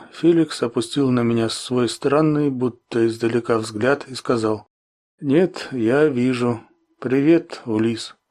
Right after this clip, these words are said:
«Привет. Тебе не влетит за это?»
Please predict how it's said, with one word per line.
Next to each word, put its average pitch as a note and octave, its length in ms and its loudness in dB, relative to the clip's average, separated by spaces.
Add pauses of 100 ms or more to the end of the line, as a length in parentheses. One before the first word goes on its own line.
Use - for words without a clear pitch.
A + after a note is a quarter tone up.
(760)
«Привет. D3 500 2 (440)
Тебе C#3 320 0
не C3 100 2
влетит C3 400 -2
за B2+ 140 0
это?» G#2 380 -2